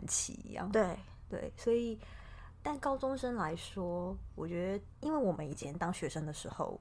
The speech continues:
Speaker 1: 我们知道同学的状况，
Speaker 2: 嗯。
Speaker 1: 可能我们只看得到我刚刚说的前面的几项，就是可能是课业的，
Speaker 2: 嗯。
Speaker 1: 又或者是交友的，
Speaker 2: 嗯。
Speaker 1: 这会比较明显。
Speaker 2: 对。
Speaker 1: 但其实我们对于别人的家庭都没有很了解。
Speaker 2: 嗯。
Speaker 1: 你有很了解吗？
Speaker 2: 我觉得没有欸，就如果我们还是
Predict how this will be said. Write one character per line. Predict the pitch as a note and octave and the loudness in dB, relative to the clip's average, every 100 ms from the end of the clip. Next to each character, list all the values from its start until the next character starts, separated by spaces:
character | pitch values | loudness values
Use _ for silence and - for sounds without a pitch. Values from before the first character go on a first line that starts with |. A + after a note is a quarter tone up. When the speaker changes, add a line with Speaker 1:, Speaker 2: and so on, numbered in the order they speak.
| - - | -10 -4
Speaker 1:
我 | E3+ | -2
们 | D#3+ E3+ | 0 -2
知 | F3+ | -2
道 | G#3+ G#3 | 2 2
同 | - E3+ | 2 -2
学 | D3 | -2
的 | C#3 | -4
状 | C#3 D#3+ E3 | -2 -4 -4
况， | - F3+ | -2 -2
Speaker 2:
嗯。 | F3+ - - - | -2 -8 -14 -4
Speaker 1:
可 | F#3 | 0
能 | E3 | 2
我 | F3 | 2
们 | F3 E3+ | 2 0
只 | - | -2
看 | - | -2
得 | F#3 | 0
到 | - D3+ | 0 -2
我 | - | -2
刚 | D#3 | -4
刚 | D3 | -4
说 | D#3+ | -4
的 | |
前 | - - | -4 -2
面 | D#3+ F3 | 0 -2
的 | |
几 | - - - | -4 -8 -8
项， | - - - - - | -6 -6 -8 -10 2
就 | |
是 | A#3 F3+ | 4 4
可 | F#3+ | 0
能 | - | -4
是 | E3+ | -4
课 | - G3 | 2 2
业 | - - - | 2 -4 -8
的， | - | -4
Speaker 2:
嗯。 | |
Speaker 1:
又 | F3 | -2
或 | - | -2
者 | - | -2
是 | - | -6
交 | - - - | -4 -4 -4
友 | - - | -6 -8
的， | - | -2
Speaker 2:
嗯。 | A3+ A3+ G#3+ | 2 4 8
Speaker 1:
这 | B3+ | 10
会 | A#3 | 10
比 | C#3 | 6
较 | |
明 | C#3+ C3 | 0 0
显。 | F3 - - - | -2 -2 -6 -4
Speaker 2:
对。 | F#3+ - - - - - | -4 -4 -14 -14 -14 2
Speaker 1:
但 | F4+ | 4
其 | C#4+ | 4
实 | G#3 | 2
我 | |
们 | D3 E3 | 2 2
对 | E3+ | 0
于 | D3+ | 0
别 | D3 | -2
人 | A#2+ | -4
的 | D3 | -4
家 | D#3+ D#3 D#3+ | -2 0 0
庭 | - | -2
都 | - C#3 | -4 -2
没 | C3+ | -2
有 | |
很 | D#3 - | -4 -6
了 | - - | -8 -10
解。 | - - - | -10 -10 -2
Speaker 2:
嗯。 | A3 G#3 F#3+ - - | 2 2 0 -6 2
Speaker 1:
你 | A3 | 4
有 | |
很 | A3+ F#3+ | 6 2
了 | - | 0
解 | F3 - | -2 -4
吗？ | - - - - | -8 -12 0 8
Speaker 2:
我 | C4+ | 10
觉 | B3+ D#4 | 12 12
得 | |
没 | F#4+ G3 | 12 10
有 | G3 - | 8 6
欸， | A#3 | 4
就 | - - | 8 12
如 | C4 | 12
果 | E4+ | 12
我 | C4+ | 12
们 | - | 12
还 | F3+ F3 | 10 6
是 | G3 G#3 | 6 4